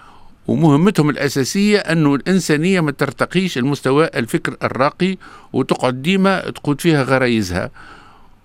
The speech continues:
وأحكامها المسبقة وجانبها الحيواني، ولهالغرض ديما يسعوا باش ينشروا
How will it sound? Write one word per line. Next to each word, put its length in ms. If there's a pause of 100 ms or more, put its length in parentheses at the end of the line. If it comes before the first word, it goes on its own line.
(300)
وأحكامها 560
المسبقة 800 (240)
وجانبها 680
الحيواني، 680 (680)
ولهالغرض 720
ديما 480
يسعوا 520 (200)
باش 340
ينشروا 400